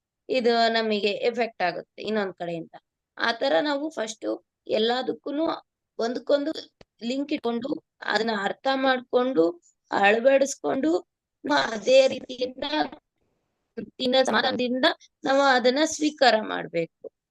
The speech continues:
ಅದನ್ನೇ ನಾವು ಏನ್ ಈಗ ಅಯ್ಯೋ ಏ ಅಲ್ಲೇನ್ ಇದು ಇದೆ ಬಿಡು, ಬೆಂಕಿ ಇದೆ, ಆ, ಜ್ವಾಲೆ ಇದೆ, ಏನ್ ಬೆಂಕಿ ಸು-,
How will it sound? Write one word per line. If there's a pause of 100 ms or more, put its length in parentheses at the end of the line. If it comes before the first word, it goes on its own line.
(300)
ಅದನ್ನೇ
ನಾವು
ಏನ್ (280)
ಈಗ (160)
ಅಯ್ಯೋ
ಏ
ಅಲ್ಲೇನ್
ಇದು
ಇದೆ
ಬಿಡು, (360)
ಬೆಂಕಿ
ಇದೆ, (260)
ಆ,
ಜ್ವಾಲೆ
ಇದೆ, (360)
ಏನ್
ಬೆಂಕಿ
ಸು-,